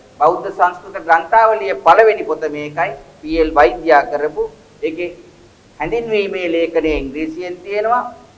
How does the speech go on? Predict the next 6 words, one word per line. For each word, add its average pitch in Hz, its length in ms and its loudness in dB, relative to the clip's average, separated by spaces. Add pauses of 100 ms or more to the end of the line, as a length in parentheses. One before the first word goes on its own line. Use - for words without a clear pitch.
(140)
ඊළඟට 175 360 -4
රාජේන්ද්‍රලාල් 196 880 6
මිත්‍ර 156 300 -4 (480)
පරිවර්ත 165 520 2
පහළොවක් 147 540 0
ඉංග්‍රීසියට 139 560 -14